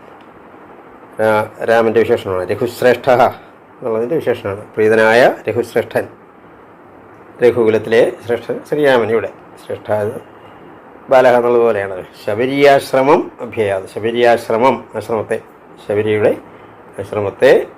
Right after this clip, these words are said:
അഭ്യയാത് എന്ന് പറഞ്ഞാൽ എത്തി എന്നുള്ളർത്ഥമാണ്. അവിടേക്ക് പോയി. അത് സംസ്കൃതത്തിൽ ആശ്രമത്തിൽ പോയി എന്നുള്ളതിന് ആശ്രമത്തെ എന്നുള്ള ദ്വിതീയ വിഭക്തി പറയാറുണ്ട്. അഭ്യയാത്, അഭ്യയാത് ക്രിയയാണ്, എത്തി എന്നുള്ളർത്ഥമാണ്. തയാ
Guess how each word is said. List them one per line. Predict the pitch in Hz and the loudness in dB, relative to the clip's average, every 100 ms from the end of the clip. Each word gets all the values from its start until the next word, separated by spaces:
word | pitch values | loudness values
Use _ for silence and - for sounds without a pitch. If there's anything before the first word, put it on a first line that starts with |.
| - - | -18 -16
അഭ്യയാത് | 117 127 131 131 131 139 143 | -12 2 6 6 6 4 2
എന്ന് | 135 | -2
പറഞ്ഞാൽ | 135 185 - | -2 -4 -6
എത്തി | 127 - | -10 -10
എന്നുള്ളർത്ഥമാണ്. | 143 - 120 98 101 87 - - - - - | -12 -8 -8 -8 -10 -14 -16 -20 -20 -20 -12
അവിടേക്ക് | 127 110 170 | -4 -4 -4
പോയി. | 175 113 107 - - - - - - - - - - - - - - - | -6 -8 -8 -20 -20 -20 -20 -20 -20 -20 -20 -20 -20 -20 -20 -20 -14 -6
അത് | 110 110 - 113 | -6 -6 -14 -10
സംസ്കൃതത്തിൽ | 110 110 110 120 120 143 190 120 | -6 -6 2 2 6 4 4 -2
ആശ്രമത്തിൽ | 117 127 123 135 | -6 -4 -4 -4
പോയി | 123 127 | -2 0
എന്നുള്ളതിന് | 123 127 120 151 208 - - - | 0 0 2 0 -2 -8 -20 -8
ആശ്രമത്തെ | 127 117 123 120 - 143 135 - - | -6 -2 -2 0 0 2 0 -2 -12
എന്നുള്ള | 120 117 | -4 -2
ദ്വിതീയ | 120 120 123 123 | -2 -4 0 2
വിഭക്തി | 117 107 110 | 2 0 0
പറയാറുണ്ട്. | 110 101 85 95 | 0 0 -2 -8
അഭ്യയാത്, | 95 95 90 95 90 | -6 -4 0 0 -2
അഭ്യയാത് | 123 - - - 107 104 - | -6 -8 -16 -4 -2 0 0
ക്രിയയാണ്, | 127 131 117 107 - - - - - - - - - - - - - - | 2 4 4 2 -4 -14 -20 -20 -20 -20 -20 -20 -20 -20 -20 -20 -20 -10
എത്തി | 151 135 147 | -6 0 0
എന്നുള്ളർത്ഥമാണ്. | - 131 110 107 95 90 - - - - - - - - - - - - 107 | 0 0 0 -4 -6 -8 -14 -20 -20 -20 -20 -20 -20 -20 -20 -20 -20 -6 0
തയാ | 113 123 143 208 | 4 6 6 4